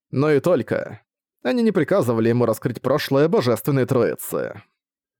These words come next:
«Ты это сейчас всерьёз говоришь?» Взгляд Акунинуси Ноками вновь остановился на Кагане. Насколько я знаю, Ротама Цукуеми Микото пропала сразу после того случая.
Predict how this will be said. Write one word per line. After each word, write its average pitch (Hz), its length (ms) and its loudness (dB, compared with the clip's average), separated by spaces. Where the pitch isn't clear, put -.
«Ты 107 100 0
это 117 220 2
сейчас 135 280 0
всерьёз 135 380 2
говоришь?» 175 600 0
Взгляд 117 480 -2
Акунинуси 147 500 0
Ноками 139 380 0
вновь 135 280 0
остановился 127 580 0
на 120 80 0
Кагане. 107 600 -2
Насколько 120 520 -2
я 120 140 4
знаю, 120 400 2
Ротама 127 360 0
Цукуеми 123 440 2
Микото 123 400 0
пропала 127 380 0
сразу 131 320 -2
после 131 260 -4
того 135 220 0
случая. - 680 -4